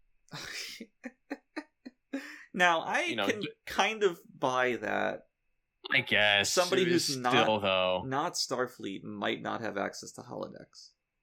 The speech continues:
Speaker 2: I
Speaker 1: Maybe.
Speaker 2: guess. It, it can't be that novel of a technology if it's on every starship, you know?
Speaker 1: Hmm.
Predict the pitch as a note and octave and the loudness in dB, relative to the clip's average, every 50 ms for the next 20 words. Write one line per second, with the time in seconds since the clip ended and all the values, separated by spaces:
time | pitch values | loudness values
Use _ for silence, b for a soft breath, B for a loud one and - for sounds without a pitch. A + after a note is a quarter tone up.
0 | - - B2 B2 A#2 A2+ G#2 - - G2+ F#2+ F#2 F#2 - - - - - G#2+ G2+ | -12 -6 -2 0 0 0 0 0 0 2 2 2 0 -2 -6 -10 -8 -8 -8 -10
1 | - _ _ b b b b A#2+ A#2 - - D3+ D3 C#3 C#3 D3 C3 A2+ A#2+ A2+ | -10 _ _ b b b b -4 -2 0 0 0 0 2 2 0 0 2 4 4
2 | A2+ G#2 A2+ A2 G#2 G#2 G#2 G2+ G#2 G2+ G2 F#2 F#2+ - - G#2 F#2 - G2 F#2 | 4 2 2 2 4 4 4 2 2 0 -2 -2 -4 -4 -2 -4 -2 -2 0 0
3 | F2+ F2+ F2+ F#2 F2+ - F#2+ F2+ F2+ E2+ _ _ - G#2+ G#2 G#2 G2 - G#2 F#2+ | 0 0 0 -2 -4 -4 -4 -6 -6 -10 _ _ -8 -6 -4 -4 -2 0 0 2
4 | F#2+ F#2+ F#2 F#2 F#2+ - - - G2 F#2 F#2 F2+ - - F2+ E2+ E2+ - _ _ | 2 0 0 -2 -4 -4 -2 0 2 2 2 0 -2 -4 -4 -6 -6 -8 _ _
5 | _ _ _ _ - - G2+ F#2 F#2 F#2+ F#2+ - b b b b b b _ _ | _ _ _ _ -10 -6 -2 0 0 0 -2 -4 b b b b b b _ _
6 | _ - B2+ A2+ G2+ | _ -10 -8 -8 -8